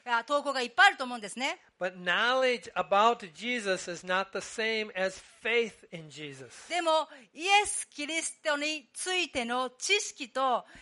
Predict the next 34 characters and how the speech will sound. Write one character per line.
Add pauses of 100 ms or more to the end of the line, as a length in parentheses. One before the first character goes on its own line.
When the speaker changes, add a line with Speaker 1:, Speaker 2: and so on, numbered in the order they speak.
(160)
Speaker 1:
イ
エ
ス・
キ
リ
ス
ト
を
信
じ
る
信
仰
を
持
っ
て
い
る
こ
と
と
は (260)
違
い
ま
す。
Speaker 2:
Knowledge
about
Jesus
does
not
save
you.